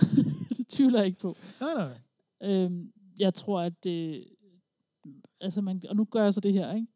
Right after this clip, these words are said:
Speaker 1: Jeg laver et par krumspring sådan fysisk. Jeg er sikker på, at man godt kunne forklare det der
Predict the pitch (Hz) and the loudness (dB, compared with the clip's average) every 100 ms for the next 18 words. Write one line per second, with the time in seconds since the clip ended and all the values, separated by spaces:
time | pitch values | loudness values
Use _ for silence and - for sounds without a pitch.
0 | _ - 185 185 175 208 - 196 185 - | _ -8 -4 -2 -2 -4 -4 -2 -2 -2
1 | 233 185 - 196 175 - 190 190 185 180 | -2 -2 -2 -4 -4 -8 -8 -8 -6 -2
2 | 196 220 196 170 165 - 156 165 - - | 0 0 -2 -6 -8 -10 -12 -14 -16 -12
3 | 135 - - 147 | -10 -10 -12 -12